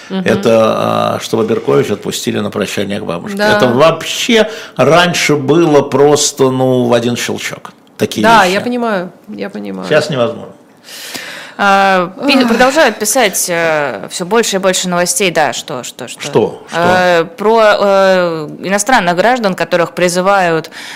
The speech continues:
Speaker 3: э, на службу, которых
Speaker 1: Мгм.
Speaker 3: вынуждают подписывать контракты. Э, почему никто не вступается за мигрантов? Неужели нет никаких структур, которые могут сказать: «Ну чё вы,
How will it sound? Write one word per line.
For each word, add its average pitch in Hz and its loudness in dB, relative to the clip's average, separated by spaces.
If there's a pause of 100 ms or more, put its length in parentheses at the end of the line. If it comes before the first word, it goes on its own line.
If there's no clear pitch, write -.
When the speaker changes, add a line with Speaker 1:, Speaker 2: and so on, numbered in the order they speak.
(120)
Speaker 3:
э, 165 2
на 180 2
службу, 208 -2
которых 170 0
Speaker 1:
Мгм. 185 0
Speaker 3:
вынуждают 185 2
подписывать 170 -4
контракты. 196 0 (360)
Э, 180 2
почему 247 -2
никто 262 2
не 220 2
вступается 196 0
за 170 -4
мигрантов? 175 -2 (720)
Неужели 196 2
нет 262 2
никаких 214 -2
структур, 226 -4
которые 202 0
могут 202 -2
сказать: 190 0
«Ну 185 -4
чё 240 0
вы, 151 -8